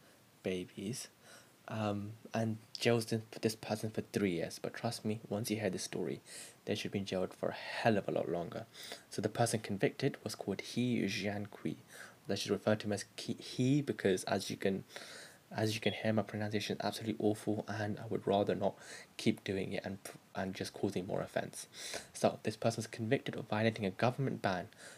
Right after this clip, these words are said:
by carrying out his own experiment on human embryos. He was globally condemned when he announced his experiments and the birth of twin babies last November. However, recently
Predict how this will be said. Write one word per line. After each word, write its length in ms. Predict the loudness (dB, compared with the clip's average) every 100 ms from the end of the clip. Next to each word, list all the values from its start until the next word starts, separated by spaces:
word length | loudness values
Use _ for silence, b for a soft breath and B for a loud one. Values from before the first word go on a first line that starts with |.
| B
by 100 | 0
carrying 260 | 2 0 0
out 60 |
his 140 | -2 0
own 160 | 2 2
experiment 520 | 0 -4 -4 -4 -6
on 80 | -10
human 360 | -6 -6 -4 -4 -2
embryos. 540 | -2 -4 -8 -10 -18 B B B
He 120 | -4 -2
was 60 |
globally 440 | 4 6 6 2 0
condemned 600 | -4 2 4 4 0 -14 -18 B B B B B _
when 120 | -4
he 80 | -2
announced 320 | 0 0 0
his 60 | -2
experiments 560 | 0 2 4 2 -2 -4
and 160 | -4 -4
the 40 |
birth 400 | 2 4 4 4
of 200 | -2 -2
twin 300 | -4 -2 -2 -2
babies 400 | -2 -2 -8 -6 -6
last 320 | -4 -6 -4
November. 720 | -4 -2 4 4 4 -2 -6 B B B B B
However, 380 | 6 6 6 2 -2 -18 -4 2
recently 480 | 4 4 0 -2